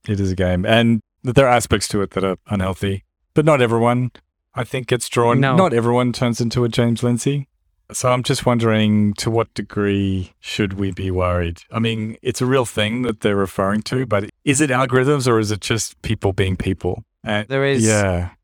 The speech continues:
Speaker 2: an element of that. You and I have both repeatedly said to each other that the way people are online,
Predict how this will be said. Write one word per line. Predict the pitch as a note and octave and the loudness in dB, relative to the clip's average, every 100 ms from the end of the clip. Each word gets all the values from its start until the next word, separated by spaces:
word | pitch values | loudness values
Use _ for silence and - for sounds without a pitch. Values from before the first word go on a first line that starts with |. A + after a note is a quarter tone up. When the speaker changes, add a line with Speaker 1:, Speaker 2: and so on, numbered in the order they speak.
| _ | _
Speaker 2:
an | C#3+ | -4
element | C#3 C#3 C3 B2 | -2 0 -2 -4
of | A#2 | -2
that. | C3 B2+ | -2 -2
You | C#3 D3 | -2 0
and | C#3 | 0
I | B2+ | 0
have | B2 A#2+ | -2 -2
both | B2+ B2 - - | 0 0 -2 -12
repeatedly | - A#2+ - C3 A#2+ A#2 A#2 B2 - - - | -6 -6 -2 -2 0 0 -2 -4 -10 -18 -14
said | - C3 A#2+ G#2+ | -6 -2 -2 -2
to | A#2 | -4
each | A2 | -2
other | A2 G#2+ | -2 -2
that | G#2 G#2+ A2 - _ _ _ _ | -2 -4 -4 -12 _ _ _ _
the | B2 | -2
way | C3 C3+ | 0 0
people | - C3+ B2 A#2+ | -2 -4 0 0
are | A#2+ A#2+ | 2 0
online, | A#2 A#2 A#2 A#2 G#2 G#2+ | -2 -2 0 0 -2 -4